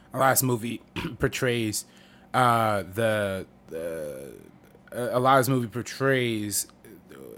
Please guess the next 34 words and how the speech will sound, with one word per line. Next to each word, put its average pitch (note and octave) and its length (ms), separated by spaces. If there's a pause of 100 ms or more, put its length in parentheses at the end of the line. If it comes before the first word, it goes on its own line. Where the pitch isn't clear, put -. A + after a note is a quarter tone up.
(180)
the G#2+ 180
condition A#2 460
of F#2+ 100
being G2+ 300
over G#2 280
there F#2 180
too, C3+ 200
right? G#2 220
Like, F#2+ 160
how A2+ 120
you G2+ 180
have A2+ 220
to G#2 80
have F#2+ 200 (120)
a F2 60
certain G2 240
amount G2 240
of E2+ 60
discipline F#2 500
and F2 100 (580)
how B2+ 120
you're B2 220
gonna B2 200
be A2+ 120
without A2 160
your G2 100
family. G2+ 260
I B2+ 120
know, D#3 160
I B2+ 100
know E3 140
for - 120
this D#3 160
movie, C3 460